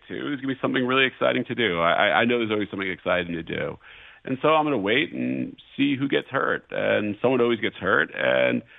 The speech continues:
you know, someone has to sell at the low, and there's gonna be opportunities.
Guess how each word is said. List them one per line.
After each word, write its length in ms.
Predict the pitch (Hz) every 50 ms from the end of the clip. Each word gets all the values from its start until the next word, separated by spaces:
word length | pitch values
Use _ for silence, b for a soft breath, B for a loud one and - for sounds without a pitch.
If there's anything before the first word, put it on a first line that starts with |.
| B B B B B
you 80 | 117
know, 60 | 113 -
someone 220 | - 127 139 135 120
has 120 | 120 113 113
to 80 | - 110 -
sell 160 | - 113 113 117
at 80 | 107
the 60 | -
low, 480 | 104 92 90 92 101 113 123 135 143 143
and 320 | 135 135 135 131 131 120
there's 100 | 131 135
gonna 100 | 139 139
be 60 | 139 139
opportunities. 640 | 139 139 139 - - 151 147 143 131 104 90 87